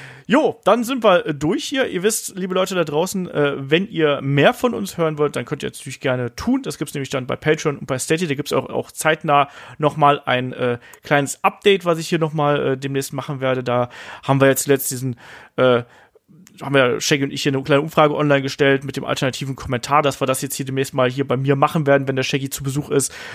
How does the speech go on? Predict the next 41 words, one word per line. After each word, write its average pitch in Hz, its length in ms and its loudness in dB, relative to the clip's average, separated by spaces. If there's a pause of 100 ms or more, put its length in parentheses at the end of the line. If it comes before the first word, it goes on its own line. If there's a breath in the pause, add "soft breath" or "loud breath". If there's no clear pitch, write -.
(200 loud breath)
Und, 131 280 2
äh, 123 240 2 (760 loud breath)
da 151 160 4
werden 180 180 4
wir 170 60 6
auf 151 120 4
jeden 170 120 4
Fall 160 200 4
nochmal 151 260 2
ein 143 60 -2
kleines 139 240 2
Update 202 300 2
für 170 140 -2
vornehmen. 156 560 2
Und, 135 320 -8
äh, 131 280 -4
diese 151 280 -6
Woche 147 220 2
gibt's 139 180 -10
auch 135 180 -6
noch 131 220 -8
die, 127 360 -10
äh, 113 280 -4 (340)
ja, 117 180 -8 (240)
die 143 60 -2
Reisegeschichte 143 760 0
von 131 280 -2
Kai, 160 320 2
der 123 180 0
ja 123 120 4
in 123 100 -8
Toronto 156 340 2
gewesen 151 320 0
ist. 139 100 -10
Mit 139 120 -10
dem 139 140 -4
werde 131 120 -2
ich - 140 -14
hoffentlich 160 380 -2
dann 139 160 0
am 127 240 -4